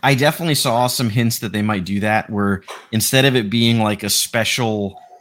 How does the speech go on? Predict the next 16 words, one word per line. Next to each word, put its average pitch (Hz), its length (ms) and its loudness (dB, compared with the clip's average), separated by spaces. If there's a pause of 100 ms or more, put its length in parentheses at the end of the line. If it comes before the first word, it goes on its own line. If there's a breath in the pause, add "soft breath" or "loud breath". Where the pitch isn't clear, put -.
(180)
thing 113 640 0
that, 104 220 -2
like, 98 360 -4
you 101 220 -8
have 101 320 -2
under 98 320 -4
your 95 220 -6
car 95 360 -4
all 90 120 -4
the 90 100 -6
time, 90 380 -4
or, 113 200 0
like, 107 220 -2
a 98 160 2
special 123 300 2
thing 110 340 2